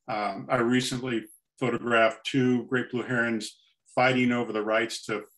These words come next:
forage for fish in this, uh, this one intertidal area. So that's the species that you'll see nearby in these productive habitats. And then we have several species of, they're called shorebirds. They're, these are phalaropes. These are,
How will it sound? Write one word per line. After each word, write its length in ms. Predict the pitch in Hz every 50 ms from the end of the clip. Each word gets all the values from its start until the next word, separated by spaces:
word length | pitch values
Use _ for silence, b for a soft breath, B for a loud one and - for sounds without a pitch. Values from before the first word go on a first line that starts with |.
| _
forage 240 | - 123 120 120 110
for 240 | - - - 107 95
fish 320 | - - 131 113 - -
in 60 | 117 104
this, 200 | 104 - - -
uh, 180 | 120 101 98 - b b b b b _
this 160 | 110 104 -
one 200 | 117 110 110 110
intertidal 480 | 107 107 104 - 113 98 101 104 98 -
area. 360 | 113 107 98 95 98 98 98
So 420 | - - - 113 - 90 90 - - _ _ -
that's 280 | - 127 135 139 -
the 40 | -
species 380 | 127 - 139 127 - 123 110 -
that 120 | 120 120
you'll 140 | 120 117 107
see 400 | - - 127 120 117 113 113 b b b b b b -
nearby 360 | 113 113 107 104 107 107 107
in 80 | 107 101
these 120 | 101 -
productive 420 | - - 104 101 98 - - 98 -
habitats. 640 | 110 104 98 95 - - 101 95 98 - - - _ _ _ _ _ _ _ _ _ _ b b b b b b b b b b b _ _ _ _ _ _ _ _ _ _ _ _ _ _
And 100 | - 131
then 160 | 139 147 151 151
we 100 | 160 147
have 260 | 156 151 139 139 139 - -
several 340 | - - - 175 180 185 175
species 720 | - - - - 170 170 - - 160 151 139 135 - - - -
of, 480 | 143 135 123 120 120 120 120 120 - - - -
they're 100 | 120 120
called 280 | - - 196 202 208 202
shorebirds. 800 | - - - 196 202 214 185 131 110 107 110 131 143 - - -
They're, 380 | 139 123 120 - - - 151 135 135 -
these 220 | 143 151 165 151 143
are 80 | 131
phalaropes. 600 | - - - 156 156 160 143 117 107 117 123 -
These 180 | - 160 143 135
are, 240 | 117 110 110 127